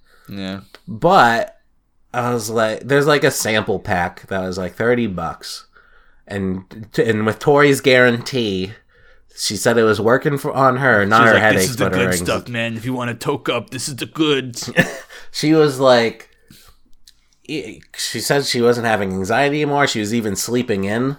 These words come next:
Speaker 2: which I knew was like, "Whoa, Tori never sleeps in." Tori's always waking up early in the morning due to
Speaker 1: Tori's
Speaker 2: fear.
Speaker 1: always waking up. What's up with that?
Speaker 2: <laughs> Um, so I was like, "All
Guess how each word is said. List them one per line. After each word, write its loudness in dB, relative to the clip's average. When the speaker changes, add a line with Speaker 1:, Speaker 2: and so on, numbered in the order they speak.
Speaker 2:
which -2
I 2
knew 2
was 2
like, -2
"Whoa, -6
Tori 0
never -4
sleeps -14
in." -18
Tori's 0
always 0
waking -4
up -8
early 0
in -4
the -6
morning -8
due -6
to 0
Speaker 1:
Tori's 2
Speaker 2:
fear. 0
Speaker 1:
always 0
waking -2
up. -2
What's -6
up -8
with -12
that? -12
Speaker 2:
<laughs> -2
Um, 4
so -6
I 2
was 0
like, 0
"All 4